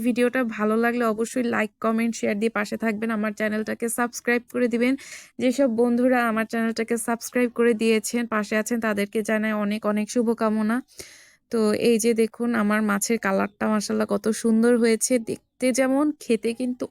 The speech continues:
অসাধারণ ছিল। আমার আম্মা শুধু এই মাছ দিয়ে আজকে ভাতটা খাইছে। অনেক মজা হয়েছে সত্যি কথা বলতে। একদম যেমন মাছ তেমনই আছে, একটু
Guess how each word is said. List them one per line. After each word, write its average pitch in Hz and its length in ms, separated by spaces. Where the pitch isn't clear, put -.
অসাধারণ 220 720
ছিল। 196 240
আমার 226 280
আম্মা 233 300
শুধু 247 300
এই 220 60
মাছ 208 300
দিয়ে 214 240
আজকে 185 280
ভাতটা 185 400
খাইছে। 175 380
অনেক 233 300
মজা 196 240
হয়েছে 190 340
সত্যি 196 320
কথা 190 260
বলতে। 190 360
একদম 202 440
যেমন 202 300
মাছ 208 280
তেমনই 196 340
আছে, 196 240
একটু 214 200